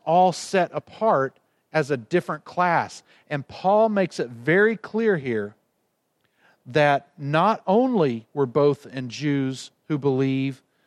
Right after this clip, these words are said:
and share the good news equally in the riches inherited by God's children.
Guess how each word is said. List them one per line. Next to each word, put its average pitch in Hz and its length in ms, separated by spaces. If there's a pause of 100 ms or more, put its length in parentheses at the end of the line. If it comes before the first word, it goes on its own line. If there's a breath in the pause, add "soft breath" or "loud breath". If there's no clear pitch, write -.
(320)
and 131 180
share 156 340
the 143 80
good 139 200
news 139 440 (400)
equally 139 840 (760)
in 165 140
the 151 80
riches 135 880 (1300)
inherited 139 880
by 123 200
God's 120 440
children. 120 520